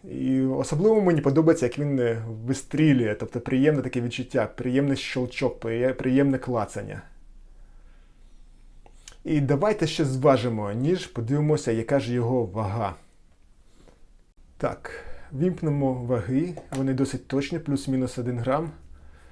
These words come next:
Давайте закриємо ніж. Теж закривається з таким цікавим і приємним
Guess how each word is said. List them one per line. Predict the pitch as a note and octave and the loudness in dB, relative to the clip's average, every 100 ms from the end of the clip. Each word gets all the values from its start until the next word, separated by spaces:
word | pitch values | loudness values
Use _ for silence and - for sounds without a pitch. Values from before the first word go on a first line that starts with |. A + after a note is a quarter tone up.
| - - - - - - | -20 -20 -20 -20 -18 -10
Давайте | C3 A#2 C3 | -8 -4 -4
закриємо | C3 - C3+ A#2 A2+ A2 | -4 -2 -2 -2 -4 -4
ніж. | C3 F3+ F3 - - - - - - - - - - | -2 -2 -4 -10 -16 -20 -12 -12 -12 -20 -20 -20 -6
Теж | C#3+ B2+ | 0 0
закривається | A#2+ B2+ A#2+ A#2 A#2 | 0 -2 2 2 2
з | A2 | -4
таким | - B2 | -6 -6
цікавим | A2 A#2+ A#2+ A#2 A2 A#2 - | -6 -2 2 2 0 -8 -8
і | A#2+ | -8
приємним | A#2+ B2+ A#2+ A#2 A2+ A2+ | -4 -2 -2 -2 -4 -6